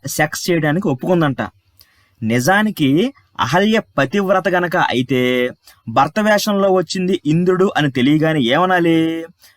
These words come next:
"ఎవడ్రా నువ్వు నా కొడక, మా ఆయన రూపంలో నన్ను పాడు చేయడానికి వచ్చావు" అని తిట్టటమో, కొట్టటమో, శపించటమో చేయాలి. కానీ అహల్య పెద్ద బోక్ కాబట్టి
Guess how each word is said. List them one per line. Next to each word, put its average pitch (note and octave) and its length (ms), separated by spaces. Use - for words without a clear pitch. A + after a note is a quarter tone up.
"ఎవడ్రా D#3 400
నువ్వు F3+ 200
నా D#3+ 160
కొడక, C3+ 460
మా B2+ 140
ఆయన C#3 340
రూపంలో D#3+ 380
నన్ను C#3+ 200
పాడు B2+ 300
చేయడానికి D3+ 340
వచ్చావు" C#3+ 460
అని E3+ 160
తిట్టటమో, F#3 680
కొట్టటమో, F3 400
శపించటమో E3 640
చేయాలి. C#3 500
కానీ F3 600
అహల్య A3 400
పెద్ద D3+ 380
బోక్ D3 580
కాబట్టి F3 760